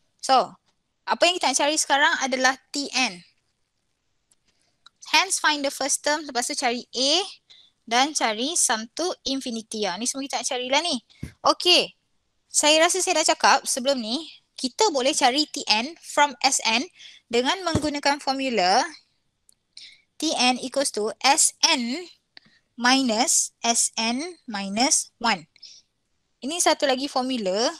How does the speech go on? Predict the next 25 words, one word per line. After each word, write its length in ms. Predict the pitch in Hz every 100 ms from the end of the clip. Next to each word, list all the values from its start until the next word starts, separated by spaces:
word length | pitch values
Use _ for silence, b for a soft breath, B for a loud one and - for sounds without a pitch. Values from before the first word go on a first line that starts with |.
| -
untuk 380 | 240 247 370 -
cari 400 | 285 262 294 294
T 160 | - 302 -
N 240 | 208 247
daripada 400 | 262 240 233 226
S 240 | - 247 -
N 260 | 214 226 339 B B B B
untuk 480 | 269 269 - 330 -
kedua-dua 640 | 294 254 269 254 320 339
geometrik 720 | 233 208 240 262 311 302 -
dan 160 | 226 233 -
aritmetik. 640 | 233 247 - - - 185 -
Dua-dua 640 | 185 208 269 262 247 269
boleh 320 | 214 226 240 214
guna. 320 | 226 214 - _ b b
Dengan 400 | 185 202 226 247
syarat 560 | 254 233 190 202 302 -
guna 460 | - 202 254 285 311 -
S 180 | 254 -
N 240 | 247 254 247
yang 240 | 233 226
dia 160 | 226 247
dah 160 | 220
bagi. 480 | 220 196 196 185 175 _ _ _ _ _ _ _ _
Okey, 320 | - - 330